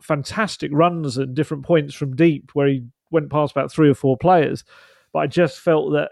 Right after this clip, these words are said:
in that moment, it needed him to keep going wide and drawing Liverpool players out to then put it into the box. Whereas instead, he was cutting inside into just a mass of legs and bodies, and it, it wasn't really working so well. I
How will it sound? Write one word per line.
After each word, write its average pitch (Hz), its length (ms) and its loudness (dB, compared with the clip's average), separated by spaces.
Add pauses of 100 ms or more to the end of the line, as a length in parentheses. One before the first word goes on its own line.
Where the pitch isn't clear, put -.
in 156 160 -6
that 185 220 -2
moment, 165 380 0
it 156 100 -6
needed 156 580 2
him 147 140 -2
to - 100 -14
keep 147 320 -4
going 143 240 2
wide 143 380 2
and 139 140 -4
drawing 151 680 4
Liverpool 143 400 -2
players 135 360 -2
out 156 540 -8 (260)
to 156 140 -2
then 151 420 -2
put 131 160 -8
it 139 80 -8
into 127 160 -14
the 123 60 -10
box. 131 280 -6
Whereas 135 200 -2
instead, 160 280 -2
he 156 80 6
was 143 140 0
cutting 156 300 -2
inside 143 520 0
into 131 200 -10
just 127 220 -10
a 131 60 2
mass 143 640 -8
of 127 140 -2
legs 139 420 2
and 127 140 -10
bodies, 139 420 -2
and 139 100 -8
it, - 140 -6 (380)
it - 60 0
wasn't 147 340 2
really 147 220 2
working 147 380 2
so 139 160 0
well. 135 120 4
I 135 60 0